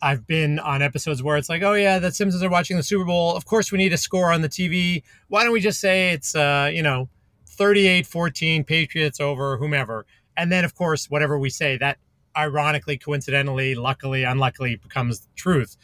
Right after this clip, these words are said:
So it's not like that's, like, a prediction. It's never, like, a, a major thing where I'm like, "I predict, you know, that, uh, Aaron Rodgers will take a snap and a third play and, and be out for the season." Uh,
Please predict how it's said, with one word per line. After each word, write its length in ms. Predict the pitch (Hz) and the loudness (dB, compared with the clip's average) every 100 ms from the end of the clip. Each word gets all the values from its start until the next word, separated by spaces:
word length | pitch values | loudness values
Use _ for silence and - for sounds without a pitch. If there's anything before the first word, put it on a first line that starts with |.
| - - | -20 -10
So 140 | 175 | -6
it's 100 | 151 | -4
not 140 | 220 | -2
like 180 | 202 170 - | -2 -4 -2
that's, 280 | 143 156 - | -2 -2 -4
like, 140 | 131 | -6
a 60 | 127 | -6
prediction. 480 | 127 139 147 127 - _ - | -6 -4 -4 -6 -8 _ -12
It's 140 | 165 | -4
never, 220 | 247 247 185 | 0 2 4
like, 200 | 147 139 | 2 0
a, 180 | 123 104 _ _ - | -4 -8 _ _ -4
a 100 | 156 | -2
major 400 | 147 160 160 160 | 0 0 0 -2
thing 280 | 151 151 143 | -2 -2 0
where 140 | 135 | 2
I'm 200 | 131 135 | 2 0
like, 300 | 131 120 - _ _ _ _ | -2 -4 -10 _ _ _ _
"I 280 | 135 147 165 | -4 -2 -2
predict, 680 | - 170 139 165 160 - - _ _ - | -6 -8 -4 -2 -4 -8 -20 _ _ -8
you 140 | 151 | -2
know, 400 | 147 143 143 139 | 2 2 2 2
that, 260 | 139 139 - | 0 0 0
uh, 220 | 143 139 | 0 0
Aaron 240 | 156 160 160 | 0 0 2
Rodgers 360 | 165 160 156 | 2 2 0
will 100 | 147 | -2
take 200 | 143 156 | -2 -2
a 40 | 160 | -2
snap 480 | - 165 156 151 | -2 0 2 0
and 200 | 156 151 | -2 -2
a 80 | 156 | -4
third 360 | - 170 165 139 | -4 -4 -4 -4
play 300 | 170 170 160 | 0 0 2
and, 220 | 147 127 - | -2 -4 -6
and 140 | 170 | -4
be 120 | 147 170 | 0 -2
out 140 | 170 | -2
for 80 | 160 | -4
the 80 | 147 | -6
season." 400 | 185 175 151 123 _ _ _ _ | -4 -2 -2 -4 _ _ _ _
Uh, 60 | - | -18